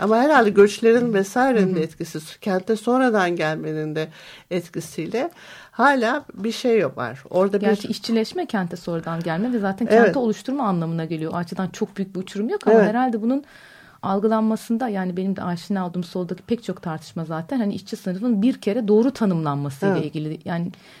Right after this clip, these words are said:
Speaker 2: çok yakınlarda şimdi sen söyleyince aklıma geldi. Loic Vacant günümüzün önemli
Speaker 1: Hı hı.
Speaker 2: kent sosyologlarından biri Bourdieu'nun varislerinden, e, buradaydı ve, e, bir toplantıda ben kendim gidemedim ama arkasındaki tartışmaları izliyorum ve tabii ki yine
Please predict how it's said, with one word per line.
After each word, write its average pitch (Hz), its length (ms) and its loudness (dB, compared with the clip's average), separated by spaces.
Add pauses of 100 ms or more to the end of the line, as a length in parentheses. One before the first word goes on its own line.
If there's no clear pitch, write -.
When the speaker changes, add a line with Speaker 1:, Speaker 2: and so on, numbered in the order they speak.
(140)
Speaker 2:
çok 220 180 0
yakınlarda 208 640 2 (580)
şimdi 185 320 -4
sen 185 240 -4
söyleyince 202 360 0
aklıma 175 260 -4
geldi. 247 220 0
Loic 208 240 6
Vacant 196 460 -2 (180)
günümüzün 175 520 -6
önemli 170 340 0
Speaker 1:
Hı 196 60 2
hı. 190 40 4
Speaker 2:
kent 175 140 2
sosyologlarından 170 840 -2
biri 156 180 -4
Bourdieu'nun 151 460 -4 (480)
varislerinden, 151 920 -2
e, 156 380 -4 (500)
buradaydı 185 520 2
ve, 269 300 2
e, 190 420 -2
bir 208 60 -6
toplantıda 190 560 -2
ben 180 140 -2
kendim 180 300 -2
gidemedim 190 480 0
ama 339 180 -2
arkasındaki 220 500 -2
tartışmaları 220 600 -2
izliyorum 190 540 -2
ve 254 60 2
tabii 190 260 0
ki 180 120 -6
yine 156 320 -4